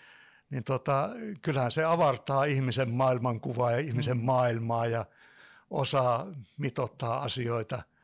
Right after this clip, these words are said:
Speaker 1: oikein ja osaa laittaa niitä oikein sen
Speaker 2: Mm.
Speaker 1: parempaan tar-, tärkeysjärjestykseen ja
Speaker 2: Joo.
Speaker 1: kaikkea tämmöistä. Ja kyllähän toi tieteen seuraaminen, niin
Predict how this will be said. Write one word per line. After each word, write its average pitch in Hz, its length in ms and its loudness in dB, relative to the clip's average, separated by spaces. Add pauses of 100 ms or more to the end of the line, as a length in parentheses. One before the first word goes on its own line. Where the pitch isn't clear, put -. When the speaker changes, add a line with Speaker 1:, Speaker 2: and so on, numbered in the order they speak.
(220)
Speaker 1:
oikein 120 520 -2
ja 120 100 -2
osaa 117 480 -4 (240)
laittaa 120 380 -6
niitä 110 200 -8
oikein 120 360 -8
sen 120 160 -8 (480)
Speaker 2:
Mm. 127 340 -10
Speaker 1:
parempaan 131 480 0
tar-, 127 340 -2
tärkeysjärjestykseen 120 1300 -2
ja 104 120 -8 (220)
Speaker 2:
Joo. 143 120 -8
Speaker 1:
kaikkea 131 300 0
tämmöistä. 135 460 -2
Ja 123 80 -4
kyllähän 120 300 -4
toi 131 300 -2 (560)
tieteen 131 400 0
seuraaminen, 127 840 2
niin 123 280 -4